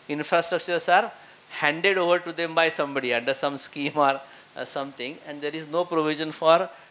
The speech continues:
depreciation and interest calculation also. Forget about actually providing for it. Yeah. So in the books, I mean, in the, in the, uh, like, in the capital expenditure proposal, I don't see interest depreciation calculations.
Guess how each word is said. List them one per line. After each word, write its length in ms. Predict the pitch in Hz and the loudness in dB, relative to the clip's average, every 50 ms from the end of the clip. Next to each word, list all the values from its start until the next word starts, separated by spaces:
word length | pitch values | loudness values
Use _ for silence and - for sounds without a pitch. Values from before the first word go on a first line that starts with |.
| - - | -10 -4
depreciation 580 | 135 139 - - 151 147 - - 156 143 170 160 | -4 -2 -2 -2 -6 -6 -4 -4 -4 -4 -2 -2
and 140 | 151 147 135 | -2 -2 -4
interest 320 | 131 - 147 143 - - | -6 -8 -8 -8 -6 -2
calculation 560 | - 123 120 120 - - 185 175 170 - 185 | 0 0 0 0 -2 2 2 2 2 4 2
also. 380 | 160 139 123 113 - - 139 - - - - - - - - - - - - - - - - | 2 0 0 -2 -6 -10 -12 -12 -14 -20 -20 -20 -20 -20 -20 -20 -20 -20 -20 -20 -20 -20 -8
Forget 320 | - 139 135 139 151 147 | -4 -2 0 2 2 0
about 260 | 151 143 151 156 156 - | 2 0 0 -2 0 0
actually 400 | - 139 - - - 180 175 180 | -4 -4 -4 0 0 2 4 4
providing 460 | 185 - 165 147 143 139 135 127 127 120 | 2 4 4 4 6 6 4 2 0 -8
for 200 | - - 110 - | -6 -6 -4 -4
it. 120 | - - - - - - - - - - - - - - | -6 -8 -10 -18 -20 -20 -20 -20 -20 -20 -20 -20 -14 -8
Yeah. 140 | 120 131 - - - - - - - - - - | -8 -6 -6 -6 -10 -10 -18 -20 -20 -20 -20 -20
So 120 | - - | -10 -6
in 120 | 143 135 131 | -6 -4 -2
the 100 | 135 131 | -4 -4
books, 300 | 131 151 180 175 - - - | -4 -6 -10 -10 -10 -10 -6
I 140 | 151 147 | -6 -6
mean, 120 | 147 135 135 | -6 -6 -8
in 200 | - - 143 147 | -8 -8 -4 -2
the, 240 | 147 143 143 - 151 | -2 -2 -2 -4 -8
in 100 | 143 143 | -4 0
the, 80 | 147 | 2
uh, 680 | 143 139 131 127 123 120 117 113 117 60 60 - - - - - - - - - - - - - - - - - - - - - - - - | 4 6 6 6 6 6 4 0 -2 -4 -4 -6 -6 -8 -12 -14 -18 -20 -20 -20 -20 -20 -20 -20 -18 -18 -18 -18 -20 -20 -20 -20 -16 -10 -10
like, 160 | 139 127 139 | -8 -6 -6
in 80 | 127 | -6
the 80 | 123 127 | -6 -4
capital 320 | 123 - 135 - 160 156 | -2 -2 -2 -2 0 -2
expenditure 500 | 151 143 - - 170 160 156 156 147 160 | 0 -2 -2 -2 -4 -4 -4 -2 -2 -4
proposal, 500 | 143 - 151 139 135 156 151 147 147 139 | -2 -2 -4 -4 0 0 0 0 0 0
I 140 | 143 139 143 | 2 2 2
don't 220 | 147 151 160 160 151 | 2 2 0 -2 -2
see 180 | - 175 165 | -6 -4 -4
interest 300 | 147 143 135 160 151 135 | -6 -4 -6 -6 -6 -4
depreciation 520 | 147 139 - 143 131 - 147 131 139 135 127 | -6 -6 -6 -8 -8 -6 -6 -6 -6 -8 -4
calculations. 640 | - 107 107 - 104 107 104 - - - - - | -4 -4 -4 -4 -10 -12 -10 -12 -14 -14 -16 -20